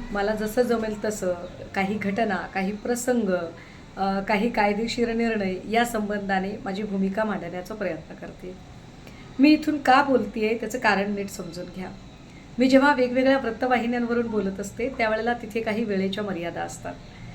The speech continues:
आणि तिथून बऱ्याचदा मला माझी भूमिका मांडताना त्याचं नेमकं कारण काय आहे,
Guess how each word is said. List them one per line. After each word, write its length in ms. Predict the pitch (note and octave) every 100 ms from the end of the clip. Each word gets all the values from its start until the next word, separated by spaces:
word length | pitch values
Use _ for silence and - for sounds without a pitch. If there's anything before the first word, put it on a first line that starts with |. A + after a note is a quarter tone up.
| - - -
आणि 460 | G#3+ A#3 C4+ D4+ D4 - -
तिथून 440 | C4 C4 D4+ B3+ C4+ - - - -
बऱ्याचदा 680 | G3+ A#3+ B3+ D4 C#4 G#3 A3 - -
मला 300 | G#3+ G#3+ C4
माझी 260 | C4 - A#3
भूमिका 460 | G3+ A#3 C#4+ C#4+
मांडताना 480 | C4 G3 F#3+ F#3+ F#3+ A3 -
त्याचं 240 | A3+ A3+ C4
नेमकं 280 | B3+ C4
कारण 260 | D4 C4 B3
काय 300 | B3 G#3+ G3+
आहे, 400 | F3+ E3 G3+